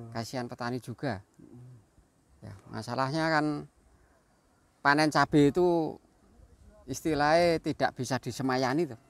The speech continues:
Speaker 2: Hmm, nggih, nggih, nggih,
Speaker 1: Waktu
Speaker 2: nggih.
Speaker 1: panen harus dipanen. Kasihan kalau nggak ada yang menerima.
Speaker 2: Oke.
Speaker 1: Ya.
Speaker 2: Oke, Pak, kalau jangkauan Bapak titik kumpul itu mencakup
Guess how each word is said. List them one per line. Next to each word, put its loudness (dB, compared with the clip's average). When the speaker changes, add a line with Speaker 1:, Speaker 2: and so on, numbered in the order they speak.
Speaker 2:
Hmm, 2
nggih, 0
nggih, -2
nggih, -6
Speaker 1:
Waktu -6
Speaker 2:
nggih. -8
Speaker 1:
panen 0
harus -2
dipanen. -8
Kasihan 0
kalau -2
nggak -4
ada -6
yang 0
menerima. -4
Speaker 2:
Oke. -20
Speaker 1:
Ya. -10
Speaker 2:
Oke, -4
Pak, 4
kalau 10
jangkauan 4
Bapak 4
titik -2
kumpul 0
itu -2
mencakup 0